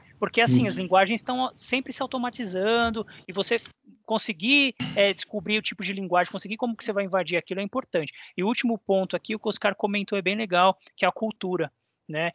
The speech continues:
Speaker 1: Realmente isso que ele falou é, cara, super válido e é uma coisa que é muito difícil. É, eu acho que assim, não adianta nada você ficar enxugando produção aqui,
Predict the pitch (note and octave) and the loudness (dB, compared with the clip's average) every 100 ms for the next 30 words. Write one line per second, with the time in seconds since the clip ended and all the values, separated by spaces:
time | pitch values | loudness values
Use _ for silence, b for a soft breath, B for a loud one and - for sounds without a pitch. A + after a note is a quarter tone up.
0 | B - F3+ G3+ F#3+ G#3 F#3+ - F#3+ F3+ | B 0 2 4 4 0 -4 -6 -6 -4
1 | - E3+ F3+ G3 - E3+ G3 A3+ _ _ | -2 0 0 -2 -2 2 4 2 _ _
2 | - G3 E3+ - - G3+ - F#3 D#3 D#3+ | 0 2 2 -2 -8 -8 -6 -6 0 0
3 | F#3+ F3+ F#3 b b - E3 F3 F#3 F#3 | 0 -4 -14 b b -6 0 4 4 2
4 | F#3 - F#3+ F#3+ F#3+ F#3 b _ G#3 G#3 | 0 0 0 2 0 -2 b _ 2 2
5 | F3+ G3+ G#3+ F#3 G3 - D3 - - b | 2 0 0 -6 -10 -12 -12 -12 -14 b
6 | b - C#3+ D3+ D3 C#3+ _ D#3 E3+ F3+ | b -10 -6 -4 -4 -6 _ 2 4 4
7 | - G3+ - F3+ F3+ E3+ G3+ A#3+ A#3+ G3 | 4 2 0 -2 -2 0 0 4 4 4
8 | G3 F#3+ F#3 - F#3+ - G3 F3+ - F3+ | 2 2 0 -2 -4 -2 -4 -2 -4 -4
9 | D#3 F3 E3+ - E3 E3 - - E3 D#3+ | -2 -2 -2 -6 -6 -6 -8 -6 -6 -6
10 | D3 - E3+ A3 A#3+ | -10 -10 -4 0 0